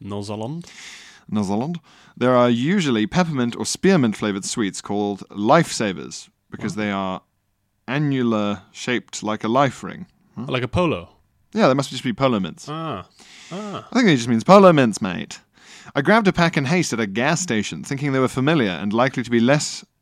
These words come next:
Speaker 2: uh, likely to induce immediate tooth decay than the other offerings, and having seen the word mint on the packaging.
Speaker 1: <laughs> Yeah.
Speaker 2: On later inspection, they proved to be Mint's O'Green flavour.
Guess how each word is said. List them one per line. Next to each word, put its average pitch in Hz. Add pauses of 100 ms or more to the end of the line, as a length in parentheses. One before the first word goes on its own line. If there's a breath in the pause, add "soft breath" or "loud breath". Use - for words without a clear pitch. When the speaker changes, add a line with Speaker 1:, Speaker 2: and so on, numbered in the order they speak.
(200)
Speaker 2:
uh, 104
likely 101
to 104
induce 101
immediate 110
tooth 143
decay 82
than 95
the 107
other 120
offerings, -
and 98
having 110
seen 110
the 104
word 107
mint 139
on 92
the 78
packaging. 90
Speaker 1:
<laughs> -
Yeah. 120 (720 loud breath)
Speaker 2:
On 127
later 196
inspection, 131
they 127
proved 143
to 131
be 127
Mint's 143
O'Green 143
flavour. 90